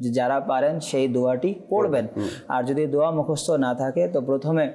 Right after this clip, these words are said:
Speaker 1: প্রথম চক্করে আমরা কালিমা তাইয়্যিবা লা ইলাহা ইল্লাল্লাহ পড়ে নিলাম,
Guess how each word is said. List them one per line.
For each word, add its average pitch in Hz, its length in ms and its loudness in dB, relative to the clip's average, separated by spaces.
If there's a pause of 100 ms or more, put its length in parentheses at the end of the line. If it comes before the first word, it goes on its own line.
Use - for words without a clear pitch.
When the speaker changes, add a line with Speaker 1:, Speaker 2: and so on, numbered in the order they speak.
(240)
Speaker 1:
প্রথম 156 280 0
চক্করে 156 420 0
আমরা 135 240 0
কালিমা 131 360 0
তাইয়্যিবা 127 440 0
লা 123 240 2
ইলাহা 123 400 0
ইল্লাল্লাহ 120 380 2
পড়ে 127 180 2
নিলাম, 123 340 2